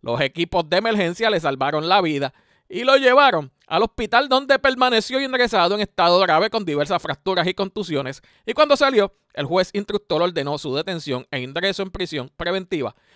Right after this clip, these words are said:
en la que permaneció durante meses. Oye, a la verdad que nadie se salva, ¿ah? Están hasta los curas haciendo escante por allá, en España también.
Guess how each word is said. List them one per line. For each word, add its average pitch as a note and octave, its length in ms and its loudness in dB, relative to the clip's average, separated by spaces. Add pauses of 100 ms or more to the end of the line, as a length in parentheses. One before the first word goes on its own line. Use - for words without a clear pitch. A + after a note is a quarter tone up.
(120)
en C3+ 160 -8
la C3+ 100 0
que C3 180 -4
permaneció C3 800 -6 (240)
durante B2+ 560 -6
meses. A#2+ 340 -8
Oye, G#2 880 -14 (380)
a - 100 -20
la E2 160 -14
verdad D#2 320 -16
que - 200 -12 (320)
nadie G2+ 360 -14
se E2 160 -14
salva, A2 420 -12
¿ah? F#3+ 240 -18 (920)
Están G#2+ 680 -12 (560)
hasta F2 920 -10 (760)
los F#2 240 -14 (220)
curas D#3 420 -12
haciendo A2 420 -14
escante C#3 520 -18
por E3+ 160 -12
allá, A2 680 -14
en F2+ 200 -20
España A#2 540 -14
también. F2+ 680 -12